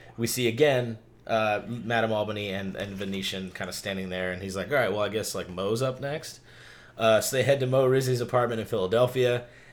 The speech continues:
and she, he's in the, in the bathroom talking to his wife from there, um, and she's kinda like, "Oh yeah, be careful. Like, I heard it's, like, a grade nine wizard. Like, apparently there's a lot of people getting cucked. Just be careful." He's like, "Yeah, yeah, that's fine." And then,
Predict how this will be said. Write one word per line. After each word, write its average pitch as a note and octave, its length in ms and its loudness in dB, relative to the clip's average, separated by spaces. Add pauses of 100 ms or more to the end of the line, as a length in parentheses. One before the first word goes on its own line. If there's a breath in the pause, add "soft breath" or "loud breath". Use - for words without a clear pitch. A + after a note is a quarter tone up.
(120)
and G2+ 460 -2
she, A#2 540 -2
he's C3 300 -4
in B2+ 100 -2
the, G#2 300 0
in A2+ 80 -2
the G#2+ 80 -2
bathroom G2 520 -2
talking G#2 300 -2
to F#2+ 60 -2
his F#2 120 -4
wife F#2 280 -2
from F#2 240 -8
there, F#2+ 340 -2 (420 soft breath)
um, F#2 360 -2
and G2+ 120 -4
she's B2+ 140 -2
kinda C#3 140 2
like, B2+ 140 4
"Oh D#3+ 120 10
yeah, D3+ 180 10
be C#3+ 160 0
careful. C#3+ 460 4
Like, A#2 160 0
I A2+ 60 -2
heard B2+ 200 2
it's, A2+ 100 -8
like, A2+ 100 -4
a G2 40 -8
grade G#2+ 400 0
nine A#2+ 440 0
wizard. A#2 600 2
Like, F#2+ 160 -4
apparently A2 300 -4
there's F#2+ 100 -6
a F#2+ 40 -6
lot F#2+ 120 -2
of - 60 -10
people G#2 200 -6
getting F#2+ 200 -8
cucked. A#2+ 420 0 (320 loud breath)
Just B2+ 160 -6
be C#3 100 0
careful." B2+ 400 2
He's B2 140 2
like, B2 160 0
"Yeah, D3 160 6
yeah, C3+ 200 4
that's B2 160 0
fine." G#2 360 -2 (380 loud breath)
And A#2+ 180 2
then, D3+ 640 2